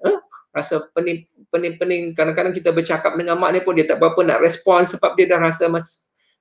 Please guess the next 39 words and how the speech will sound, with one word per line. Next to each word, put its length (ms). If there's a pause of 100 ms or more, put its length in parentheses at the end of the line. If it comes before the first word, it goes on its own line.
seperti 480
lali-lali, 640
ya. 80 (480)
Tapi 240
kalau 240
dengan 240
epidural, 560 (760)
kesan-kesan 520
tersebut 400
tak 160
ada. 160 (600)
Tak 140
nampak 260
sangat. 460
Ha, 100
walaupun 400
kita 240
kata 460
bukan 260
satu 480
peratus 320
tak 160
ada, 220 (260)
tapi 320
dia 140
lebih 340
selesa. 800 (300)
Dia 180
tak 160
menyebabkan 480
ibu 320
tu 140
rasa 340
mual, 540
tak 160
ibu 180
merasa 320
mengantuk 640
sangat, 560